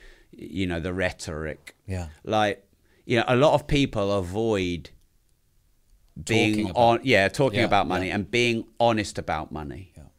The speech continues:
Speaker 1: You know, 'cause you said you like holidays. Well, good
Speaker 2: You need
Speaker 1: holidays
Speaker 2: money
Speaker 1: are
Speaker 2: for, yeah, of course,
Speaker 1: expensive,
Speaker 2: yeah,
Speaker 1: especially
Speaker 2: yeah.
Speaker 1: if you've got kids, and
Speaker 2: Yeah.
Speaker 1: especially now with the cost of living
Speaker 2: Yeah.
Speaker 1: and inflation.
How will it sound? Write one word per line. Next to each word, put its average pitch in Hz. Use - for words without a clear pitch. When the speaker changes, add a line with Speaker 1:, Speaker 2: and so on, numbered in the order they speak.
Speaker 1:
You 113
know, 110
'cause 101
you 139
said 135
you 110
like 95
holidays. 76
Well, 90
good 127
Speaker 2:
You 98
need 107
Speaker 1:
holidays 101
Speaker 2:
money 101
Speaker 1:
are 101
Speaker 2:
for, 80
yeah, 131
of 139
course, 147
Speaker 1:
expensive, 90
Speaker 2:
yeah, 127
Speaker 1:
especially 120
Speaker 2:
yeah. 143
Speaker 1:
if 143
you've 127
got 131
kids, 90
and -
Speaker 2:
Yeah. 110
Speaker 1:
especially 131
now 120
with 117
the 113
cost -
of 113
living 113
Speaker 2:
Yeah. 110
Speaker 1:
and 107
inflation. 123